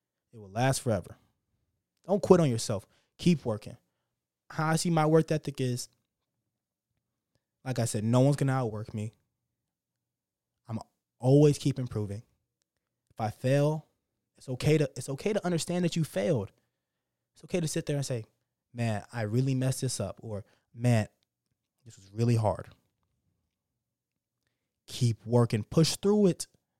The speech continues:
You gotta push through it. You can't just give up on yourself.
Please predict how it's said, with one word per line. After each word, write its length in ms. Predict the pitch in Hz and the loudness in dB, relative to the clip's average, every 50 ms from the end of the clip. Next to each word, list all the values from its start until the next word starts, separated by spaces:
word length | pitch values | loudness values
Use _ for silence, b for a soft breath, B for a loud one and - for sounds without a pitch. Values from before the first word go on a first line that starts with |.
| _ _ _ _ _ - | _ _ _ _ _ -18
You 80 | 151 | -10
gotta 240 | 147 170 170 185 185 | -4 -2 2 2 2
push 260 | 165 - 190 175 - | 2 4 2 2 2
through 280 | - - 190 190 180 - | 2 0 0 2 2 0
it. 120 | - - _ _ _ _ _ _ _ - | 0 -4 _ _ _ _ _ _ _ -10
You 100 | 156 147 | -10 -8
can't 320 | - - 185 185 175 156 | -2 0 0 0 0 0
just 340 | 175 165 143 - - 147 131 | -2 -2 -4 -4 -10 -8 -4
give 220 | 123 202 196 156 | 0 0 2 2
up 160 | 165 156 - - | 2 0 -2 -8
on 160 | 143 147 147 | -8 -8 -6
yourself. 560 | 139 139 139 - - - 143 139 127 120 _ | -4 -6 -6 -6 -8 -8 -8 -8 -8 -10 _